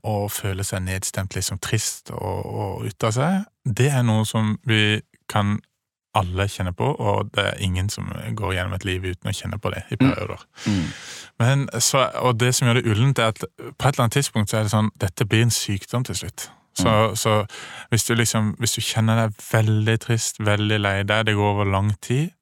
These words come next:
Speaker 1: så plutselig så kaller vi det en psykisk lidelse, vi kaller det depresjon. På akkurat samme måte som at, hva er det som gjør at du blir voksen, liksom? Du,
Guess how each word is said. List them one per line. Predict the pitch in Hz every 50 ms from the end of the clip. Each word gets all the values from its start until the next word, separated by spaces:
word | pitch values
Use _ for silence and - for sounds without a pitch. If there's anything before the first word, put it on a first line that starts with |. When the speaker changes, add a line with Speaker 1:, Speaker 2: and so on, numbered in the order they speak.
| _
Speaker 1:
så | - - 123
plutselig | - - 120 - - 127
så | 120 123
kaller | - - 107 101 101 107
vi | 104 98
det | 90 92 95 98 -
en | - 98
psykisk | - - 95 90 - - -
lidelse, | 92 90 87 - - - 143 156 160
vi | 131
kaller | 101 - 101 90 90 87
det | 95 92 -
depresjon. | - - - - 135 160 190 214 - _ _ - - - - - - - - - - - _ -
På | - 123
akkurat | 117 - 110
samme | - - 107 101 98
måte | 98 98 95 92 -
som | - - 107 101 98
at, | 95 90 87 - - - _ _ -
hva | 107 98 101
er | 101
det | 92
som | 101 101
gjør | 98 98
at | 95
du | 98 92
blir | 98 95
voksen, | 90 98 90 - - - - - 147 127
liksom? | 123 120 - - 101 92 92 92
Du, | 95 101